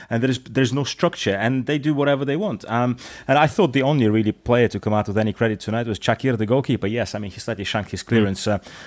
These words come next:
Speaker 1: for the third, but I thought, you know, he looked athletic, his reactions were excellent, and I think if anything, yeah, he was let down by his more experienced defenders. I thought he, he had a very, very good game today.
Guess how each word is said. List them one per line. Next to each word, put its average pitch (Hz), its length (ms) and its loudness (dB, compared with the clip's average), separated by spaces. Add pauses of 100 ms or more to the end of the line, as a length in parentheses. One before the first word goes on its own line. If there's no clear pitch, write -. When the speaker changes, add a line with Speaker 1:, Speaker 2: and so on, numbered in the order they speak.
(100)
Speaker 1:
for - 180 2
the 110 120 2
third, 131 360 2
but 107 100 4
I 113 100 4
thought, 120 340 -2
you 107 80 -2
know, 104 80 -2
he 107 120 -4
looked 101 140 -6
athletic, 135 540 0
his 92 200 -4
reactions 104 400 0
were 104 120 0
excellent, 117 500 2 (300)
and 101 120 4
I 98 60 2
think 104 160 0
if 95 60 0
anything, 107 260 2
yeah, 98 120 4
he 92 120 -2
was 101 300 -4
let 110 180 2
down 113 180 2
by 107 100 -2
his 101 200 -6
more 110 180 -2
experienced 113 440 -4
defenders. 117 400 -2
I 90 60 -4
thought 90 160 -12
he, 107 180 -4
he 98 160 -8
had 95 180 -6
a 92 40 -10
very, 107 180 0
very 101 140 -2
good 101 100 -4
game 120 140 -4
today. 78 200 -8